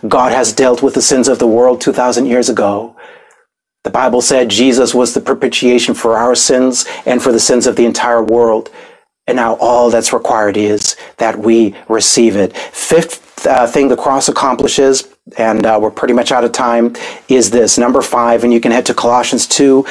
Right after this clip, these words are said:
sixteen and seventeen. I'm gonna be reading that out of the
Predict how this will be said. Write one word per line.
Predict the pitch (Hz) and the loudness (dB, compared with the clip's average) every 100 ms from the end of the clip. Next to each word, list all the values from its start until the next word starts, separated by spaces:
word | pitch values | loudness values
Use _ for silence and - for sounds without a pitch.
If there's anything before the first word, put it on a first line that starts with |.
| - - | -10 -8
sixteen | - - 139 - 143 131 | -2 0 0 0 0 0
and | 113 | 0
seventeen. | - 127 117 117 - 120 113 110 - - | 2 2 2 0 0 0 -2 -4 -14 -6
I'm | 127 | -2
gonna | 131 120 | 0 2
be | 117 | 2
reading | 123 117 | 4 2
that | 113 117 | 2 2
out | 117 | 2
of | 113 | 0
the | 110 - | 2 0